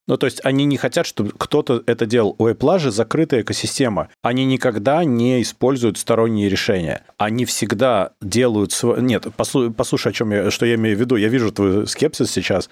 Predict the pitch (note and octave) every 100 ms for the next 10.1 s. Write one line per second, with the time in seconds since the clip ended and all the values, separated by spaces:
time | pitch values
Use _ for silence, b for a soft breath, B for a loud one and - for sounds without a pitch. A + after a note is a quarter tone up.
0 | b - C#3+ B2 G#2+ A2 G#2 A2 A2 G#2
1 | F#2 G2+ F#2+ A2 - G#2 - G#2+ G2 D#3+
2 | - - G#2+ A#2+ B2+ C#3+ C3 G2+ E2+ B
3 | B B B B _ G2+ F#2+ _ D#3+ -
4 | - C3 B2+ B2 D3 D#3+ D3+ B2+ B2+ G#3+
5 | - A#2 A2+ A#2 C#3 C3+ G2+ C3+ D3 A2
6 | - - G2+ F#2+ F2 - - - C3+ A#2
7 | - F#2 - A#2 A2 F#2+ G2 E2+ - C#3
8 | F3 D#3 - B2+ B2+ - - A2+ A2+ C#3+
9 | D3 - A#2+ B2+ A2+ F#2+ F#2 - D3 F3
10 | G2